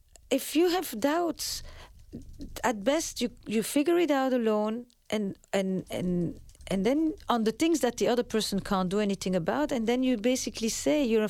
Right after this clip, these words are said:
fantastic person, but I don't wanna live with us anymore, and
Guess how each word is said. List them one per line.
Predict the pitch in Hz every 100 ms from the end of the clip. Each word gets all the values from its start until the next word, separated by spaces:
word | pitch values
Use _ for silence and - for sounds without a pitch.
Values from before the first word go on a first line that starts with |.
| -
fantastic | 220 202 233 - - 226 -
person, | 233 214 - 202 - - - - -
but | - 208 - - - -
I | 208 226
don't | 208 214 202 - - - - - -
wanna | 190 196 185
live | 214 277
with | 262 214
us | 185 -
anymore, | 175 165 156 - 95 - - -
and | 190